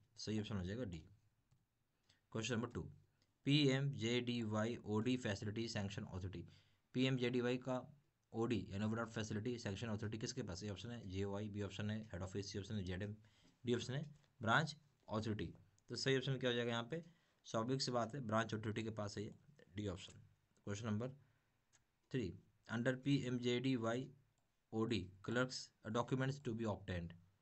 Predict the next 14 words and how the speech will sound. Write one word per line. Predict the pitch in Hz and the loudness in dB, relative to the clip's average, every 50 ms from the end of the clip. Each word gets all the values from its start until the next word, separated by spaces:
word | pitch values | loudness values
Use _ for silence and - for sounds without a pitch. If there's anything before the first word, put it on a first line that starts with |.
| _ _ _ _ _ _ _ - | _ _ _ _ _ _ _ -6
बोलता | 120 117 117 135 | -6 -2 0 2
है | 135 135 135 | 2 2 2
जो | 131 139 139 135 | 2 2 0 0
पीएमजेडीवाई | 139 - 127 131 131 123 123 120 123 123 127 127 131 | 2 2 2 2 2 2 0 0 2 2 2 2 2
में | 127 131 131 135 131 127 117 | 0 0 -2 -2 -4 -6 -8
जो | 110 - | -10 -6
ओवरड्राफ्ट | - 107 110 123 113 110 113 107 - | -4 -2 0 0 0 0 0 -2 -2
अकाउंट | 113 107 113 113 110 | -2 -2 -2 -2 -2
के | 113 | -2
डॉक्यूमेंट | 110 107 107 107 - 117 113 110 | -2 -2 -2 -2 -4 -6 -6 -4
सब | 117 107 | -6 -4
जो | 101 104 | -4 -4
ऑब्टेन | 92 92 - - 120 113 107 | -6 -4 -4 -4 -2 -2 -2
करेंगे, | 107 98 92 92 90 107 123 | -2 -2 -2 -2 -2 -4 -6